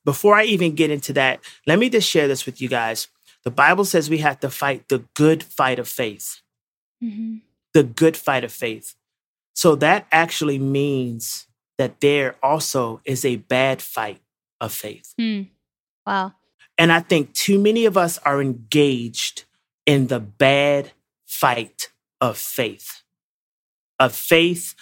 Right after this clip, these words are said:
Speaker 1: that is mixed with unforgiveness, a faith that is mixed with hatred, a faith that is mixed with all, a faith that is mixed with pride, arrogance,
Speaker 2: Mm.
Speaker 1: a faith that is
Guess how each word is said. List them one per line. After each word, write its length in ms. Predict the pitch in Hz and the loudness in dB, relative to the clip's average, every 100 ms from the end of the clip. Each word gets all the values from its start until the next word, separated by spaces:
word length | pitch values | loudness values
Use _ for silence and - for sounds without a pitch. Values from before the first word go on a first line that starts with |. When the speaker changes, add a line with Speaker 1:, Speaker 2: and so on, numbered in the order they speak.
| _ _ | _ _
Speaker 1:
that 180 | 147 135 | 2 2
is 180 | 120 117 | -2 -2
mixed 580 | 120 143 - - - - | 0 0 -2 -8 -10 -10
with 260 | 131 117 - | -8 -6 -6
unforgiveness, 1080 | 131 117 - 110 117 160 165 175 175 - - _ _ _ _ _ - | -6 -6 -10 -8 0 0 2 -2 -4 -8 -10 _ _ _ _ _ -4
a 100 | 120 | -4
faith 580 | - 151 151 151 - _ | 0 2 2 -2 -14 _
that 160 | 143 131 | -2 -2
is 180 | 120 - | -2 -4
mixed 480 | 123 127 - - - | -4 -4 -8 -10 -12
with 240 | 123 110 | -12 -12
hatred, 560 | - 175 175 208 190 180 _ _ _ _ _ | -4 -2 -2 -4 -4 -6 _ _ _ _ _
a 100 | - | -4
faith 600 | 117 - 165 160 160 - - _ | -4 2 2 2 -2 -10 -20 _
that 200 | 143 131 | 0 2
is 220 | 127 - | 0 -4
mixed 360 | 127 135 - - | -4 -2 -4 -8
with 200 | 113 - _ | -10 -12 _
all, 340 | 139 147 139 _ _ _ _ _ _ | 4 4 0 _ _ _ _ _ _
a 100 | 131 | -2
faith 640 | - - 156 147 143 - - _ _ _ | -2 0 2 2 -2 -12 -20 _ _ _
that 180 | 135 123 | 0 0
is 240 | 120 - | -2 -4
mixed 360 | 127 131 - - | -4 -4 -6 -12
with 220 | 107 _ | -16 _
pride, 680 | - 151 139 139 135 135 - _ - | -4 0 2 2 -2 -4 -8 _ -2
arrogance, 840 | 139 135 135 135 131 240 226 220 | 0 0 -2 -6 -6 -6 -6 -6
Speaker 2:
Mm. 160 | 220 214 _ _ _ _ _ | -8 -12 _ _ _ _ _
Speaker 1:
a 80 | 127 | -6
faith 420 | - 170 165 156 | 2 2 2 0
that 160 | 143 131 | -4 -2
is 280 | 123 120 | -4 -8